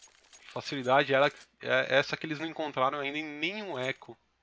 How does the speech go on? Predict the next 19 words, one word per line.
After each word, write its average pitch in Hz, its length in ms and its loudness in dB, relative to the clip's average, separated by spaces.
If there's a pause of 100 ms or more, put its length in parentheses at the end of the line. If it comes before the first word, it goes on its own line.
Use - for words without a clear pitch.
(1300)
E 104 120 -14
vão, 117 220 -6 (140)
vão 110 180 -8
enfrentar 135 420 -4
mais 175 220 -2
um 170 140 0
agora. 107 380 2
O 104 40 -8
Trobley 120 340 -2
acabou 120 300 0
comprando 120 300 -8
uma 117 140 -6
Mag 110 220 -10
seven. 170 680 2 (800)
Os 110 80 -18
outros - 160 -10
jogadores 120 540 -4
vão 135 160 -6
fazendo, 120 800 -4